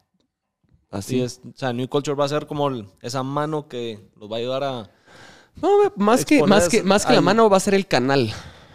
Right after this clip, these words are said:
Speaker 2: Ok.
Speaker 1: Va a ser el canal, porque ¿qué se trata New Culture? Nosotros, nosotros, yo les digo y les estaba hablando a los artistas, por el punto en el que estamos, estamos treinta años atrás de industrias como la mexicana y la colombiana. Entonces nosotros estamos trabajando con artistas que nosotros sabemos que ya,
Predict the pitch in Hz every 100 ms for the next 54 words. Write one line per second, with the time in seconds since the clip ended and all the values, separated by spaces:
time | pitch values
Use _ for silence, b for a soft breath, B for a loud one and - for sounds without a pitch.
0 | 110 113 127 151 156 127 131 131 135 123
1 | 131 143 151 156 156 160 117 160 151 135
2 | 120 - 160 139 131 120 156 139 151 156
3 | 143 180 175 120 - 117 113 - 127 139
4 | 143 147 147 110 104 156 - 117 117 B
5 | B B B - 135 123 - 165 175 185
6 | 170 123 - 143 165 127 123 143 139 139
7 | 156 147 156 139 - 135 147 147 127 92
8 | 117 107 123 123 - 135 - 131 120 107
9 | 107 104 - 113 139 151 143 b b b
10 | - 101 - 101 92 113 131 98 95 b
11 | b b b - 131 147 120 147 147 131
12 | 139 143 127 107 117 139 139 110 - 127
13 | 156 - 107 - 143 95 117 143 - 107
14 | 107 110